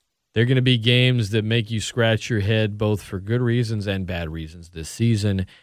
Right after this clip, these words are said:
and weeks one and two could not be any more of a clear example of that. Will it help having coaches back, having some players back?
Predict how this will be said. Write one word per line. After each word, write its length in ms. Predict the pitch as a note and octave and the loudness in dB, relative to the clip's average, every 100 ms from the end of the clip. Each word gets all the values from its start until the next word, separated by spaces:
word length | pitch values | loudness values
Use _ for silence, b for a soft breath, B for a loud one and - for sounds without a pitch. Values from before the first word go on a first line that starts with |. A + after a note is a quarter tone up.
| B | B
and 180 | F#2+ G2 | -4 0
weeks 280 | G#2+ G2 G2+ | 0 0 0
one 180 | G#2 G#2 | 2 2
and 180 | G2+ | 0
two 500 | F#2+ - G2 F#2 F2 b b b | -2 0 2 0 -2 b b b
could 200 | - G2 | 0 2
not 220 | G#2 G2 | 2 0
be 180 | G2 F#2 | 0 -2
any 200 | G#2 G#2 | -2 -4
more 240 | G2+ F#2+ | -2 -2
of 80 | F2+ | -2
a 40 | F2+ | -4
clear 280 | - F2 | -2 -2
example 480 | E2+ E2 D#2 D2 D2+ | -2 -4 -10 -8 -10
of 80 | C#2+ | -10
that. 220 | D2+ - _ _ _ _ _ _ _ _ _ _ _ _ _ _ _ _ _ _ _ _ _ _ _ _ _ | -12 -18 _ _ _ _ _ _ _ _ _ _ _ _ _ _ _ _ _ _ _ _ _ _ _ _ _
Will 240 | A#2+ B2+ C3 | 2 4 6
it 80 | |
help 260 | A2+ C3 A#2 | 6 4 4
having 320 | A#2+ A#2 A#2 | 2 2 0
coaches 480 | A2 A#2+ A#2+ A#2+ G#2 | 0 2 2 -2 -2
back, 320 | A#2 A2+ A2+ | 2 2 2
having 320 | - A2+ A2+ | 0 0 0
some 180 | G#2+ G#2+ | -4 -6
players 400 | - A2+ A2 G2 | -2 0 2 0
back? 260 | G#2+ G2+ | -2 -4